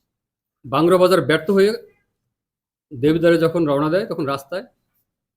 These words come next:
আমাদের যে, আহ, ডিবির টিম এবং দেবীদার থানার, থানার টিম তাদের যে চেকপোস্ট ছিল সেখানে একটি মাই-, হায়েস্ট কালো রঙের মাইক্রোবাস আটকিয়ে দেয় এবং আমরা যখন দুই পাশ দিয়ে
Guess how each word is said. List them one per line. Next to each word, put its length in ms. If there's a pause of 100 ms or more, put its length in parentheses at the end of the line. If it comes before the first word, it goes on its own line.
(500)
আমাদের 340
যে, 140 (440)
আহ, 560
ডিবির 340
টিম 220
এবং 180 (380)
দেবীদার 280
থানার, 220 (320)
থানার 220
টিম 200 (1600)
তাদের 180
যে 80
চেকপোস্ট 500 (100)
ছিল 120 (680)
সেখানে 280 (420)
একটি 220
মাই-, 240
হায়েস্ট 400
কালো 220
রঙের 200
মাইক্রোবাস 500 (560)
আটকিয়ে 340
দেয় 160 (1000)
এবং 100
আমরা 180
যখন 200
দুই 140
পাশ 220
দিয়ে 200